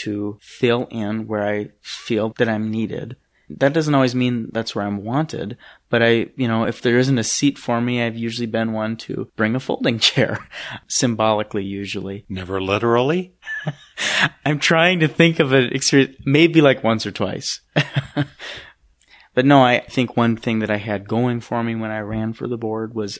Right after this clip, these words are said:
Speaker 1: I put in a lot of time in this community through serving on boards and volunteer work, and both of my parents are from here. So, you know,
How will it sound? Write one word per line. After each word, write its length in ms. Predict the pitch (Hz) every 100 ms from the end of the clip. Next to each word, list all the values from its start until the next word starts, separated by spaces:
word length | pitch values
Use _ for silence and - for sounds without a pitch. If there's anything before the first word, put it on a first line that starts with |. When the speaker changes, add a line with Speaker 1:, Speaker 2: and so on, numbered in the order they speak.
| -
Speaker 1:
I 60 |
put 140 | - 147
in 60 |
a 60 | 120
lot 160 | 113 110
of 40 |
time 280 | - 104 107
in 80 | 101
this 160 | -
community 400 | - 110 101 101
through 240 | - 135 127
serving 340 | - 104 104
on 160 | 101 101
boards 400 | 101 - - -
and 140 | 107
volunteer 560 | 101 98 101 101 104 104
work, 420 | 104 107 107 -
and 260 | 110 101
both 240 | 110 107 -
of 80 | 107
my 120 | 101
parents 520 | - 110 107 107 -
are 60 | 107
from 320 | - 107 107
here. 200 | 107 107
So, 300 | - 107 107
you 200 | 82 110
know, 200 | 104